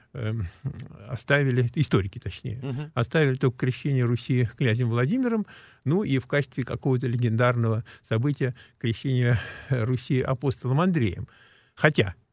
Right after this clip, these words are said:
Speaker 1: кстати, о крещении Руси апостолом Андреем написано, э, в западных источниках, в одном и том же источнике,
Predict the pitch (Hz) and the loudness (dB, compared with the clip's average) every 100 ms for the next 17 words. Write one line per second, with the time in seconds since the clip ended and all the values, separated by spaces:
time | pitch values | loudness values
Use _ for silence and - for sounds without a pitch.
0 | _ - - 98 - 117 _ - 110 131 | _ -10 -2 -2 -2 -12 _ -6 -4 -4
1 | - 147 135 131 - 131 117 135 - 131 | -2 0 2 0 0 0 0 0 -2 0
2 | 120 123 160 302 151 98 - - 113 165 | 0 0 0 0 -2 -6 -10 -6 -2 -2
3 | 151 156 139 - _ _ - 117 120 117 | 0 0 -2 -6 _ _ -6 -2 2 2
4 | 107 113 - 123 131 120 120 127 117 127 | 0 -4 -6 0 0 2 0 0 0 -2
5 | 247 294 185 - - - - _ _ - | 0 0 0 -2 -8 -12 -20 _ _ -2
6 | 113 165 202 156 127 156 127 135 123 214 | 2 4 4 2 0 0 0 0 0 -2
7 | 269 196 - 104 | 0 -2 -4 -8